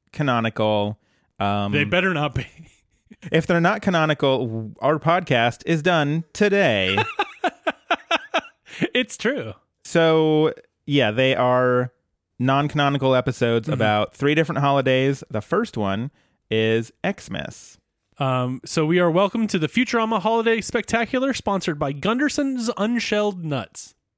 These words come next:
Speaker 1: Uh-huh. And right off the bat, Amy is like, "Who wants some unshelled nuts?"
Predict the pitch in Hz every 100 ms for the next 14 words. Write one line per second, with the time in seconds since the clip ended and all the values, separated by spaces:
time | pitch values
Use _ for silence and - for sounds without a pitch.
0 | _ 113 113 143 - 120 120 151 156 143
1 | - 123 123 110 117 120 117 107 101 110
2 | 104 98 - 120 113 127 123 139 131 156
3 | - 170 170 165 190 151 - -